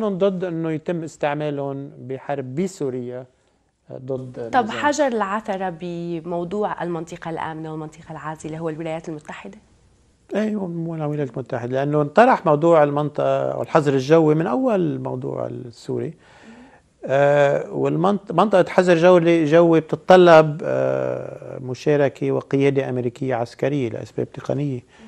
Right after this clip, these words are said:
Speaker 1: آه، يعني الجيوش الاخرى مش قادره فعلًا تعمل منطقه حظر جوي، فهو قرار امريكي بالنهايه، مثل ما كان بليبيا، مثل ما كان بشمال العراق، آه، ايام صدام والمنطقه الكرديه، والرئيس اوباما وعندما عرضت القضيه عليه اكثر من مره يقول: "انا،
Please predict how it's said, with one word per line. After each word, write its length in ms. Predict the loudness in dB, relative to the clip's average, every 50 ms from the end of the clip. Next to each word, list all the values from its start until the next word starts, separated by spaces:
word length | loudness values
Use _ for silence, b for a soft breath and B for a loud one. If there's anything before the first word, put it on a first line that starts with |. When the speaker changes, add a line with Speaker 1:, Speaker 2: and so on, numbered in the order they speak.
| B B B B B B B B B _ _ -14
Speaker 1:
آه، 380 | -10 -8 -8 -6 -6 -6 -8 -8 -10 -10 -12 -14 -14 -14
يعني 280 | -14 -14 -14 -12 -12
الجيوش 360 | -12 -10 -8 -8 -8 -8 -8 -6
الاخرى 280 | -6 -6 -4 -4 -4
مش 160 | -4 -2 -2
قادره 360 | 2 4 4 4 6 6 4 6
فعلًا 440 | 8 8 8 8 8 6 4 0
تعمل 380 | -2 -4 -4 -4 -4 -6 -8 -8
منطقه 320 | -8 -8 -8 -8 -10 -12 -12 -12
حظر 220 | -12 -12 -10 -12
جوي، 320 | -12 -12 -14 -14 -14 -14 -8
فهو 220 | -4 -2 0 2
قرار 300 | 4 6 6 6 4 4
امريكي 340 | 0 -2 -4 -4 -6 -8 -8
بالنهايه، 340 | -8 -8 -10 -10 -10 -10 -12
مثل 200 | -10 -6 -2 -2
ما 80 | -2
كان 220 | 0 0 0 0 2
بليبيا، 480 | 2 4 4 2 2 0 -2 -8 -12 -14 _ B B B -20 -20 -20 -20 B B B B B B B B -10
مثل 200 | -10 -8 -6 -6
ما 80 | -6
كان 280 | -4 -2 -2 -2 -2 -2
بشمال 480 | -4 -6 -4 -4 -2 0 0 2 2
العراق، 560 | 2 2 2 4 4 4 4 4 2 -4 -10 -8
آه، 380 | -6 -4 -4 -6 -6 -8 -10 -10
ايام 260 | -8 -8 -8 -8 -8
صدام 580 | -8 -8 -8 -6 -2 -2 -2 -2 -2 -4 -4 -6
والمنطقه 400 | -6 -6 -6 -6 -6 -6 -8 -8
الكرديه، 540 | -8 -10 -8 -10 -10 -8 -8 -8 -6 -6 -4
والرئيس 560 | -4 -2 -2 -2 -2 0 0 -2 -2 -2 -2
اوباما 420 | -2 0 0 0 0 0 0 0
وعندما 480 | 0 -2 -2 -2 -4 -4 -2 -2 0 4
عرضت 520 | 6 6 6 6 4 2 0 -2 -4 -8
القضيه 580 | -8 -8 -8 -6 -6 -4 -2 -2 -2 -2 -2 -2
عليه 300 | -4 -4 -4 -6 -6 -8
اكثر 280 | -8 _ -8 -8 -8
من 100 | -8 -8 -10
مره 240 | -10 -10 -10 -10 -10
يقول: 240 | -10 -10 -10 -10 -10
"انا، 280 | -10 -10 -10 -10 -12